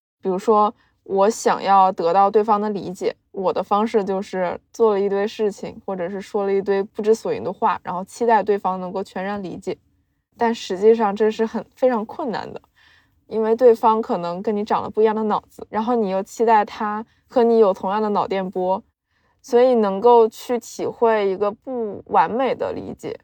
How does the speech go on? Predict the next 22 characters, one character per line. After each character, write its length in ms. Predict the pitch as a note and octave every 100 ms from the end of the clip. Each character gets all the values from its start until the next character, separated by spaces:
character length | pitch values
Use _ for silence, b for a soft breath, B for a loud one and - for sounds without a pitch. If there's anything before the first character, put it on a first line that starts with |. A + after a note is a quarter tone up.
| _ _ _
一 120 | G3
个 140 | A3
不 180 | G#3+ -
完 160 | A3+ F3+
美 200 | G3+ -
的 80 | -
看 320 | - A#3 F3+
见， 200 | - - _ _ _
也 180 | G#3+ F#3+
是 380 | - - A#3+ A3
一， 340 | G3+ - _
一 40 | A3+
种 120 | A#3+
很 140 | B3
重 160 | - C4
要 40 |
的 80 | G#3
能 200 | F#3 E3
力， 120 | G3+ G3
我 120 | -
觉 120 |
得。 60 | -